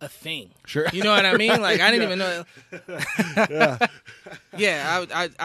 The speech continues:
Speaker 1: I, I'm still, like, at a loss for words. You know, uh, th-, these types of blessings come around, and, um, man, you, you just, you, I, I, I know who it's impacting.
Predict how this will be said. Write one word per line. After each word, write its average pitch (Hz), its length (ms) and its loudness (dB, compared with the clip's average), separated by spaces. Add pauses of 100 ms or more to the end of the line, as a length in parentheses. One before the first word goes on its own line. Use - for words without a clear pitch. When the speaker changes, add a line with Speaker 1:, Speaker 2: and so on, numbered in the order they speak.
Speaker 1:
I, 160 120 -10
I'm 185 160 -4
still, 208 280 -6
like, 156 180 -4
at 151 140 -6
a 143 60 -10
loss 151 280 -6
for 139 100 -18
words. 139 460 -14 (720)
You 156 160 -10
know, 139 420 -12
uh, 135 120 -20 (520)
th-, 139 180 -20
these 160 200 -10
types 160 260 -10
of 131 120 -14
blessings 143 400 -10
come 156 240 -10
around, 135 600 -8
and, 127 360 -10
um, 120 380 -10 (640)
man, 143 360 -4
you, 143 220 -8
you 143 160 -14
just, 139 260 -8
you, 135 220 -12 (380)
I, 90 100 -14 (200)
I, 139 280 -6
I 147 140 -4
know 151 280 -6
who 143 240 -12
it's 127 160 -12
impacting. 127 600 -12